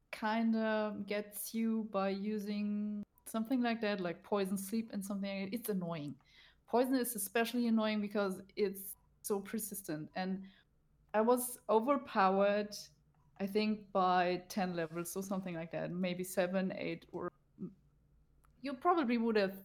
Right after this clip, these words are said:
thinking, Yeah, she, she could she's just walking through that chapter, but I had to replay, and I, it kinda hurts me to admit it. I had to replay and restart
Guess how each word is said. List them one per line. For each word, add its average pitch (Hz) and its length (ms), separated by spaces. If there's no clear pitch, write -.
thinking, 196 560
Yeah, 160 220
she, 220 500
she 196 300
could 185 360
she's - 460
just - 260
walking 147 460
through 196 260
that 156 260
chapter, 175 540
but 196 400
I 208 100
had 226 300
to 294 240
replay, 226 580
and 180 120
I, 196 160
it 220 200
kinda 262 280
hurts 233 340
me 220 120
to 214 400
admit 190 320
it. 180 200
I 208 40
had 240 180
to 240 100
replay 226 760
and 185 140
restart 220 840